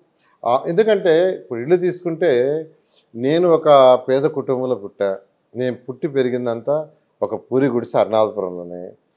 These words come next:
నేను చదివిన దాంట్లోనే, ట్యూషన్లు స్టార్ట్ చేసింది అక్కడే,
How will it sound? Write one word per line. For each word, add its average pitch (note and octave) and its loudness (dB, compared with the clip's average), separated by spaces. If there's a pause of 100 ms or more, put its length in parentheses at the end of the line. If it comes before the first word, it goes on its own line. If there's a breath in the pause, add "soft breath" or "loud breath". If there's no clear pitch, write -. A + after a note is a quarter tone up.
(200)
నేను B2+ 0
చదివిన A#2+ 0
దాంట్లోనే, C3+ 2
ట్యూషన్లు C3+ -2
స్టార్ట్ C3 2
చేసింది A#2 -4
అక్కడే, C3+ -2